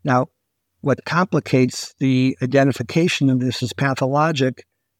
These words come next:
and would warrant or justify treatment is that it's occurring when? During adolescence, when,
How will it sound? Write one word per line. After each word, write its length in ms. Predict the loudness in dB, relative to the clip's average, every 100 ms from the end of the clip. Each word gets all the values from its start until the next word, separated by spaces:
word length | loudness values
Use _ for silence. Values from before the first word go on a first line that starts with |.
| _
and 420 | 0 2 2 0 -2
would 440 | 0 0 0 -4 -6
warrant 500 | -2 2 4 2 2
or 100 | 0
justify 540 | 0 -2 -2 -2 -2
treatment 560 | -2 0 0 0 -6 -8 _ _ _ -14
is 100 | 0
that 200 | 0 2
it's 160 | -4
occurring 460 | -4 0 2 2 0
when? 400 | 0 2 2 -2 _ _ _ _ _
During 220 | 0 4
adolescence, 800 | 4 4 2 0 -2 -4 -6 -14 _ _ _ _ _
when, 320 | 2 2